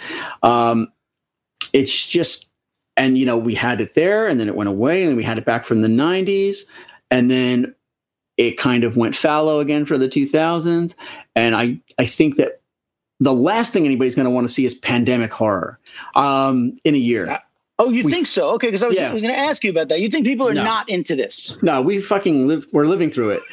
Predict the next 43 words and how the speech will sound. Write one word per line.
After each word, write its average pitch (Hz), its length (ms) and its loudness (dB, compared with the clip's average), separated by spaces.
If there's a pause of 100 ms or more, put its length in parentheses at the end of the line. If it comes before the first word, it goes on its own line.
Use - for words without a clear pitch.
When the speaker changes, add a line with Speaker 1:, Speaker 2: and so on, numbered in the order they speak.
Speaker 1:
<laughs> - 180 -4
Like, 165 500 0 (240)
we're 180 120 4
good. 208 180 2
Speaker 2:
I 190 40 0
don't 214 120 -2
wanna 220 180 -2
watch 196 340 -2
it. 196 540 -4
Speaker 1:
<laughs> - 20 -4
We're 202 120 2
good. 202 280 2 (320)
Um, 185 300 2
I 196 80 0
wanna 226 180 0
see 214 120 -6
people 202 180 0
running 208 200 2
around 202 180 0
in 180 40 -2
the 175 80 0
woods 165 340 0
Speaker 2:
<laughs> 196 40 -2
Speaker 1:
outside. 175 580 -2 (340)
Um, 175 460 0 (420)
Speaker 2:
<laughs> - 400 -2
Doing 185 260 0
fun 160 260 0
stuff, 151 380 0
though. 139 160 2
Speaker 1:
Yeah, 175 220 2
Speaker 2:
Getting 139 200 -2
killed 160 260 0
out, 143 160 0
Speaker 1:
chainsaws. 170 300 0
Speaker 2:
outside 143 400 0
with 143 140 -2
other 139 180 0
people. 139 360 -4 (260)
Speaker 1:
Um, 151 580 0 (220)
but, 196 200 2
you 196 120 0
know, 180 180 0